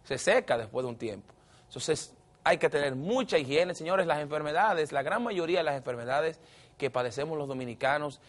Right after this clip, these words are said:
aquí, que son muy comunes, el dengue, bueno, el dengue no tanto, pero el cólera, la leptospirosis, las gripes, son por el tema higiénico. O sea, es porque no nos lavamos bien las manos, es porque no tomamos precaución, no lavamos los alimentos bien. Hay que cocer los alimentos, la fruta hay que lavarla.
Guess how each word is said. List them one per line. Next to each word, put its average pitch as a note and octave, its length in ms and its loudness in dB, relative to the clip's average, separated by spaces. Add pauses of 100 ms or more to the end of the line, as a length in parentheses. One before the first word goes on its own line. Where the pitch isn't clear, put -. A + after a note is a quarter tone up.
(160)
aquí, D3 300 -4
que C#3+ 100 -4
son C#3 160 -4
muy D3 120 -4
comunes, C#3+ 480 0
el C3+ 100 0
dengue, B2 560 0
bueno, C#3 200 -2
el B2+ 60 -4
dengue F3 220 -2
no D#3 120 -2
tanto, C#3+ 280 0
pero C3+ 140 0
el A#2+ 100 -6
cólera, D3 500 4 (380)
la B2+ 220 0
leptospirosis, C3 800 -2 (200)
las C3+ 260 2
gripes, D3+ 580 2 (300)
son F#3+ 340 0
por D3 240 0
el B2+ 140 -2
tema D#3+ 260 0
higiénico. B2+ 580 0 (640)
O - 20 -20
sea, - 160 -4
es D#3+ 100 -2
porque C#3+ 260 -4
no C#3+ 120 -4
nos D#3+ 100 0
lavamos C#3+ 300 4
bien C#3 140 0
las A#2+ 140 -2
manos, B2+ 420 0
es B2 80 -6
porque C#3+ 240 -6
no C3+ 140 -4
tomamos C#3+ 320 -2
precaución, B2+ 480 -4
no C3 100 -4
lavamos C#3+ 320 2
los C3 80 -4
alimentos B2 640 -6
bien. A#2+ 260 -6 (300)
Hay B2+ 100 -4
que C#3+ 160 -4
cocer C#3+ 320 -2
los E3 140 0
alimentos, D3 480 -2
la B2 100 -6
fruta D3+ 320 -4
hay C#3+ 60 0
que - 140 -4
lavarla. C3+ 520 2